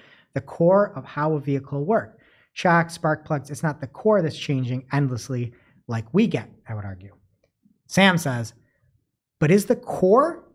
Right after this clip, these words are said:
of what marketing experts do really changing? The principles that you'd use to analyze G A four data are largely the same as the principles you'd use to analyze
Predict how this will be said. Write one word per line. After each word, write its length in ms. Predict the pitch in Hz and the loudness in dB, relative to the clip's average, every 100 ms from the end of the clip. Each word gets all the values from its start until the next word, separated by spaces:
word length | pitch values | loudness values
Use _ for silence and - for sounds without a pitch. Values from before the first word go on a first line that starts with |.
| _ | _
of 160 | 160 151 | -4 0
what 160 | 202 143 | 0 2
marketing 500 | 147 170 175 196 190 | 2 2 2 0 0
experts 480 | 170 170 202 185 - | -4 -2 -2 -2 -2
do 220 | 156 190 | 0 0
really 340 | 127 147 190 | 2 2 2
changing? 720 | 190 - - 196 240 339 359 - _ _ _ _ _ _ _ _ | 0 -4 2 2 2 0 -6 -12 _ _ _ _ _ _ _ _
The 80 | 123 | -8
principles 760 | - 262 294 175 156 139 143 - _ | 0 2 2 2 0 0 -4 -12 _
that 120 | 165 | -2
you'd 200 | 151 143 | -2 0
use 420 | 147 165 175 165 | 2 4 4 2
to 220 | - - 147 | -4 -4 -2
analyze 340 | 151 139 135 | 0 0 -2
G 160 | 147 127 | -2 -4
A 20 | |
four 240 | - 226 | -2 -2
data 220 | 196 143 | 0 -2
are 140 | 117 127 | -4 -6
largely 500 | 120 143 180 196 226 | -2 -2 -2 0 0
the 100 | 233 | -2
same 320 | - 127 131 | -4 -4 -4
as 100 | 139 | -4
the 60 | 175 | -6
principles 600 | - 110 120 123 143 - | -4 -6 -6 -6 -6 -4
you'd 160 | 160 | -6
use 240 | 110 107 113 | -4 -4 -4
to 100 | - | -8
analyze 460 | 98 104 110 117 | -8 -6 -6 -6